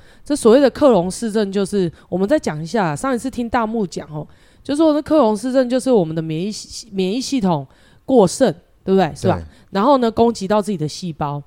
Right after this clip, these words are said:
Speaker 2: 对。
Speaker 1: 那如果假设我们之前讲的，就是如果攻击到肺部，它就是可能是像阿九这样间质性肺炎。那刚好呢，它的免疫系统是攻击到你的小肠。
Speaker 2: 对，
Speaker 1: 小肠。
Speaker 2: 在小肠。
Speaker 1: 对，所以呢，它就变克隆氏症。
Speaker 2: 对。
Speaker 1: 是这样。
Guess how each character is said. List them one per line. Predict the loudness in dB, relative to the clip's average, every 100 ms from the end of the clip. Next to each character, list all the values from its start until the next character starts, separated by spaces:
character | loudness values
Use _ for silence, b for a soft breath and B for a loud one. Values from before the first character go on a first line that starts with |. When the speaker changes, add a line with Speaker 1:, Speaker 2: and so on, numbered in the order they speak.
| _ -10
Speaker 2:
对。 | -10 -2
Speaker 1:
那 | 2
如 | 4
果 | 6 4
假 | 4 -4 -4
设 | 0 0 0
我 | -4
们 | -6
之 | -8
前 | -8 -6
讲 | -6 -8
的， | -8
就 | -4
是 | 0
如 | 0 0
果 | 0
攻 | -2 -4
击 | -2
到 | -2
肺 | -2 -2 -2
部， | -2 -2
它 | -2
就 | -4 -4
是 | -2 -4 -6
可 | -8 -8
能 | -6
是 | -8
像 | -6 -6 -8 -12 _
阿 | -6
九 | -2 -2
这 | 0
样 | -4 -2
间 | -4
质 | -4 -6
性 | -6 -4
肺 | -4
炎。 | -4 -8 -16 b b b b
那 | 2
刚 | 2 2
好 | 2 2 2
呢， | 2 0 -2 B -2
它 | 0
的 | 2
免 | 0 0
疫 |
系 | 0
统 | 0 -2
是 | -2
攻 | -2 -2
击 | -4 -4
到 | -2 -2
你 | -2
的 | -4 -4
小 | -6 -10
肠。 | -12 -16 -16 -14
Speaker 2:
对， | -10 -10 -12 -14
Speaker 1:
小 | -4 -4
肠。 |
Speaker 2:
在 | -2
小 |
肠。 | -6 -10 -14 b b 0
Speaker 1:
对， | 2 2
所 | 2
以 | 0
呢， | 0
它 | -2
就 | -2
变 | -2 -2
克 | -2
隆 | -2 -4
氏 | -8 -12
症。 | -10 -14 -10
Speaker 2:
对。 | -10
Speaker 1:
是 | -8
这 |
样。 | -8